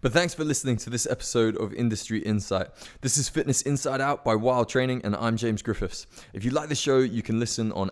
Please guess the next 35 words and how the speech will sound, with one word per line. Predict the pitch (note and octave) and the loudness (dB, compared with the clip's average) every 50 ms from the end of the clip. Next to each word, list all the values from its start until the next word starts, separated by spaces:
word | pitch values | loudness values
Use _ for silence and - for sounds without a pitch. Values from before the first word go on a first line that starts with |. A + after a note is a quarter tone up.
| - | -4
Apple | - C#3 - B2 | -4 -4 -4 -2
Podcasts, | - - C3 A#2+ - - C3 B2 A#2+ A#2+ - - - - - | 0 2 0 0 2 2 2 2 2 2 0 -4 -6 -8 -6
Spotify, | - - C3+ B2+ A#2 - C3 B2+ B2 A#2+ A#2 A#2 A2+ | -2 0 0 0 0 0 -2 0 0 0 -2 -2 -2
Google | C#3 C#3+ A#2+ B2 A#2 | -2 -2 0 -2 0
Podcasts, | - - B2+ A#2+ - - B2+ A#2+ A#2+ A#2 - - | 4 4 4 4 4 2 2 4 2 2 -2 -4
and | - G2+ G2+ G#2+ | -2 0 0 2
most | A2 A2+ A2 - - | 2 0 -2 -2 -2
major | A2 A2+ A2+ G2 G#2 | -2 -2 -2 -2 0
platforms. | - - B2 A#2 - - C3 A#2+ A2+ - - - - - - - - | 2 2 2 2 2 -2 -2 -2 -2 -4 -8 -14 -18 -20 -20 -14 -10
Subscribe | - - G#2 - - - - C#3 C3 C3 B2+ A2+ | -8 -6 -4 -4 -4 -2 0 0 0 0 -2 -2
to | - A2+ | 0 0
hear | A2 A#2 A2 G2+ | 0 2 2 2
a | G2 | 2
new | G2+ A2 A#2+ A#2+ A#2 - - | 2 2 2 0 0 0 -2
episode | G#2+ - - - - A2+ G#2+ G2+ | -4 -2 -2 -2 0 0 -2 0
every | - G#2 F2+ F#2+ G2+ | -2 -4 -2 0 0
Monday. | G2 G#2 A#2+ B2 A#2+ A2 G2+ F2+ D2 E2 - - _ _ _ - _ _ - | 0 2 2 2 0 0 0 -2 -4 -6 -10 -16 _ _ _ -20 _ _ -2
Next | - A2 B2 D3 E3+ E3+ - | 2 4 4 4 4 4 4
time | - D3+ C3+ | 4 4 6
on | C3+ B2 | 4 2
the | A#2 | 2
show, | - - A#2+ A2 G#2+ - | 2 4 4 4 4 4
I'm | A2 B2 | 2 2
gonna | C3+ C#3+ C#3+ | 2 2 2
be | C#3 C3 | 0 0
talking | - C3+ A#2+ - A#2 G#2+ | 0 0 0 0 0 0
to | - A2+ | 2 2
Lucy | G#2 G#2 A#2 B2 A2+ - - G2 G2 - | 2 2 0 0 -2 -4 -8 -10 -6 -2
Dartford. | A#2 A#2 A#2 A2+ A2 - - G2+ G2 - - | 0 0 0 0 -4 -6 -6 -6 -6 -6 -4
Now, | - G#2+ G#2+ | -4 -4 -4
I | - - C3+ D3 | -4 -2 0 2
was | D#3 D3 C3+ | 2 2 2
introduced | D3 C#3 A#2+ - - A2+ A2+ B2+ B2+ A2+ - - | 0 -2 -2 -4 -6 -6 -4 -2 -2 -4 -4 -2
to | A2+ G#2 | -2 -2
Lucy | G2+ G#2 A2+ C3 D3 D3 - - A2 G#2+ G#2 | -2 0 -2 -2 -2 -2 -4 -4 -4 -4 -6